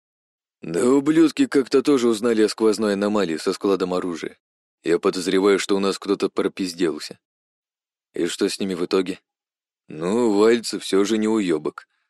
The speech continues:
С нашим батькой они то ли кореша, то ли сослуживцы.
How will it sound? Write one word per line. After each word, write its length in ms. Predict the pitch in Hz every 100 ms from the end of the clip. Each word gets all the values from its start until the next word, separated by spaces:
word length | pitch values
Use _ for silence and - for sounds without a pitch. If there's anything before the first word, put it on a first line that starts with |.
| -
С 120 | -
нашим 380 | 85 98 110 104
батькой 420 | 110 104 - 101
они 200 | 101 107
то 80 | 104
ли 100 | 95
кореша, 480 | 104 98 92 117 101
то 100 | 87
ли 120 | 82
сослуживцы. 720 | 92 87 95 101 87 -